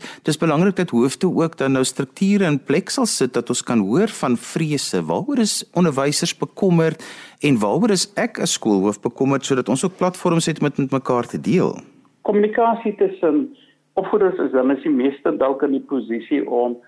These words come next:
Speaker 2: of het WhatsApp is of, of so, 'n rekenaar of, eh, en, en foon, om met mekaar te kan kommunikeer, want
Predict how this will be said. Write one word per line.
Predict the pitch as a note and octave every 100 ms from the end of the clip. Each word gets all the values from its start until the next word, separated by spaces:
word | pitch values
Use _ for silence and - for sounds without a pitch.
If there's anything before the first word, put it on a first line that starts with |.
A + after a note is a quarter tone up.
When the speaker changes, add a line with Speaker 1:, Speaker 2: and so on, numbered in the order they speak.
| - _ -
Speaker 2:
of | D#3
het | C#3+ -
WhatsApp | G#2+ A#2+ - - C3+ -
is | B2 B2 -
of, | - - _ _ -
of | A#2 - -
so, | A#2 G#2 - _ _ _ _ -
'n | A2+ G#2
rekenaar | B2+ D3 D3+ C3+ A#2 A2 A#2 -
of, | - - - -
eh, | - - - - B3 - - A#2+ A#2
en, | A2+ -
en | G#2 A#2 - -
foon, | C#3 G#2+ D#3+ _ _
om | - E3
met | D#3+ D#3
mekaar | E3 D3+ C3 -
te | -
kan | C3+ B2+
kommunikeer, | - B2 A#2+ - B2+ B2
want | C3 B2